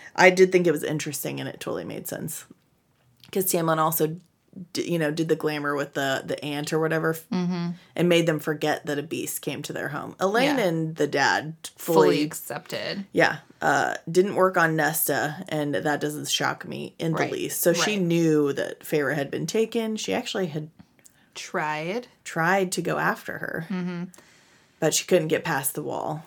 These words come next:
Speaker 2: Right.
Speaker 1: The quote-unquote wall. <laughs>
Speaker 2: Yeah. Yeah,
Speaker 1: But
Speaker 2: she couldn't find, like, the little rip that
Speaker 1: Right.
Speaker 2: the
Speaker 1: But
Speaker 2: Fae go through.
Speaker 1: then, you know, things started turning up for them, and she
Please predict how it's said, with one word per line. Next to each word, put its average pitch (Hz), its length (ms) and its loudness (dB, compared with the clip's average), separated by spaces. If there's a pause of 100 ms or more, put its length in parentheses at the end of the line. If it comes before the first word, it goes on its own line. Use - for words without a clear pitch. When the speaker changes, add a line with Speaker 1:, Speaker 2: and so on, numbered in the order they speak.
(140)
Speaker 2:
Right. - 320 -16 (520)
Speaker 1:
The - 140 -8
quote-unquote 165 800 -2
wall. - 500 0
<laughs> - 80 -18
Speaker 2:
Yeah. 190 400 4 (1120)
Yeah, 165 240 8
Speaker 1:
But 151 80 2
Speaker 2:
she 185 100 0
couldn't 180 340 -4
find, 165 380 -2
like, 156 300 -8
the 160 100 -4
little 151 320 -2
rip 151 480 -4
that 151 300 -4 (340)
Speaker 1:
Right. - 360 -4
Speaker 2:
the 220 100 -10
Speaker 1:
But 196 180 10
Speaker 2:
Fae 151 200 -4
go 160 180 -10
through. 175 180 -10
Speaker 1:
then, 165 400 2
you 165 140 -4
know, 151 180 -4
things 156 720 -6
started 156 500 -6 (140)
turning 190 320 -2
up 247 140 -4
for 247 140 -2
them, 226 520 -2
and 170 320 -4
she 160 400 -4